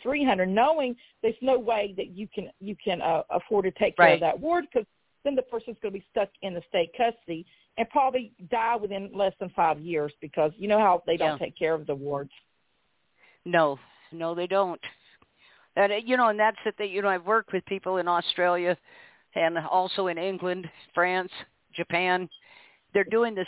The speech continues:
Speaker 2: same thing everywhere. And it's all under this I cor, that international corporation that sells franchises on guardianship conservatorship. Their byline is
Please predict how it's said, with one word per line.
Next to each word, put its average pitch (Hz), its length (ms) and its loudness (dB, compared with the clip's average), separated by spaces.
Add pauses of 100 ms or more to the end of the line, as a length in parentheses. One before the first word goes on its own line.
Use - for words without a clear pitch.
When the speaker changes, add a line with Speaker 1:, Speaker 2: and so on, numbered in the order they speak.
Speaker 2:
same 190 220 -2
thing 170 320 -8
everywhere. 147 540 -8 (640)
And 160 240 2
it's - 160 -2
all 180 160 0
under 175 180 -6
this 170 220 -4
I 170 240 0
cor, 151 340 -6
that 147 240 -6
international 165 640 -4
corporation 165 680 -4
that 139 200 -8
sells 156 300 -4
franchises 156 720 -2
on 151 180 -4
guardianship 156 600 -4 (100)
conservatorship. 147 720 -2 (680)
Their 165 120 2
byline 151 500 0
is 151 240 -6